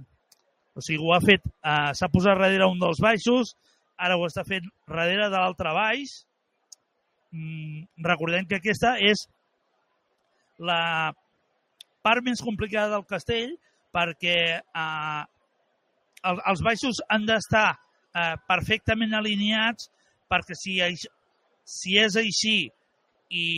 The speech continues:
a nivell de segons, a nivell de terços, el castell no, no pateix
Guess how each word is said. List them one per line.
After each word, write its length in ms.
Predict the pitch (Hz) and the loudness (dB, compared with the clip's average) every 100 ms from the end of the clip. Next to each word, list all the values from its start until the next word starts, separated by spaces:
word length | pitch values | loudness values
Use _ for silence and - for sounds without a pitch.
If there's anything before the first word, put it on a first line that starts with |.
| 165 | 0
a 320 | 160 160 160 | 0 0 -2
nivell 300 | 170 180 190 | -2 -4 -2
de 80 | 190 - | -4 0
segons, 400 | 190 196 202 180 | 2 2 0 -4
a 80 | 175 | -4
nivell 260 | 170 185 185 | -4 -4 -2
de 100 | 185 | 0
terços, 560 | 196 190 170 156 - - _ _ _ | 0 0 -2 -4 -6 -16 _ _ _
el 160 | 160 156 - | -4 -4 -4
castell 380 | 156 208 190 170 151 | -2 0 -2 -4 -6
no, 800 | 170 180 175 175 170 165 170 - | 0 2 2 0 0 0 -2 -2
no 160 | 185 202 - | 2 2 2
pateix 640 | 190 202 196 170 139 - | -2 2 2 2 -2 -14